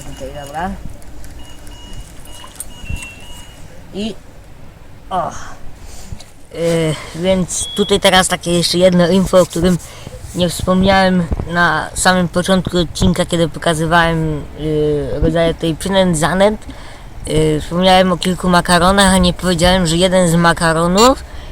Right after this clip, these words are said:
y, właściwie każdy z makaronów jest nasączony innym aromatem. To waniliowy, to tam migdałowy,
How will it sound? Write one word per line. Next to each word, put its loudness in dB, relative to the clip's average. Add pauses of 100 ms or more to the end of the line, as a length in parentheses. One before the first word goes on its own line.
(240)
y, 6
właściwie 2
każdy 4
z 2
makaronów 4
jest 2
nasączony 4 (420)
innym 2
aromatem. 6
To 0
waniliowy, 4
to -2
tam 2
migdałowy, 4